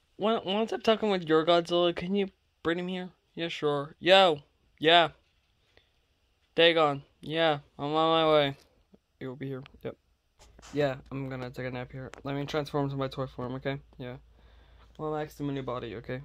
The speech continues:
Okay. Yeah? <sighs> Well, I know you gotta go to, to Mikasa's dimension to make sure she's not alone, right? Yeah. Wait, where's Canada three?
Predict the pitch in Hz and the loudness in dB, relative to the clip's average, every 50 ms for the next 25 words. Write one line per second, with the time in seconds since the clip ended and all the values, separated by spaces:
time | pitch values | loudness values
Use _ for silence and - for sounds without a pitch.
0 | 156 156 - - - - - - - _ - - - - - - - - - - | -14 -18 -16 -16 -16 -16 -18 -20 -20 _ -20 -20 -20 -20 -20 -18 -16 -12 -8 -8
1 | - - - - _ - - - 139 135 139 156 165 - - - - - - - | -10 -10 -12 -20 _ -20 -6 0 4 6 6 6 4 0 -6 -8 -8 -10 -16 -16
2 | - - - - _ _ - _ _ _ - - - - - - - - - - | -16 -16 -20 -20 _ _ -20 _ _ _ -12 -10 -10 -10 -6 -4 -2 0 0 0
3 | - - - - - - - - - - - - - - - - - - - - | -2 -4 -8 -10 -12 -12 -14 -16 -14 -10 -8 -6 -6 -4 -6 -6 -8 -8 -6 2
4 | - 180 190 190 190 190 185 175 - - - _ - - _ - - - _ _ | 4 6 6 8 6 6 4 2 0 -2 -6 _ -20 -20 _ -20 -20 -20 _ _
5 | - 175 190 190 185 196 220 233 233 233 220 220 202 208 190 190 190 180 - - | -2 -2 0 0 0 0 0 2 2 2 2 2 2 0 0 -2 -2 -4 -4 -6
6 | 180 165 - - - 170 160 160 151 156 156 151 - 156 147 - - 139 139 135 | -8 -8 -10 -10 -8 -6 -4 -4 -2 -4 -4 -6 -6 -8 -10 -6 -2 0 0 0
7 | 135 - - 135 135 131 131 131 127 - - 131 127 - - 127 127 127 127 127 | -2 -2 -6 -6 -6 -4 -4 -4 -4 -6 -8 -10 -10 -10 -10 -8 -6 -4 -2 -2
8 | 123 120 120 123 123 120 120 120 127 131 - - - - - - - - - - | -2 -2 -2 -4 -6 -4 0 2 2 4 2 2 -2 -8 -20 -20 -20 -20 -20 -20
9 | _ _ _ _ _ _ _ - - _ _ _ - - - 104 101 104 127 143 | _ _ _ _ _ _ _ -20 -20 _ _ _ -18 -10 -6 -4 -4 -4 -4 -6
10 | - _ _ _ - - - - - - 151 151 - 190 180 175 170 160 147 135 | -10 _ _ _ -20 -14 -14 -12 -10 -10 -10 -8 -4 -4 -2 -2 -2 -4 -6 -8
11 | - 135 135 135 135 | -6 -4 -4 -4 -6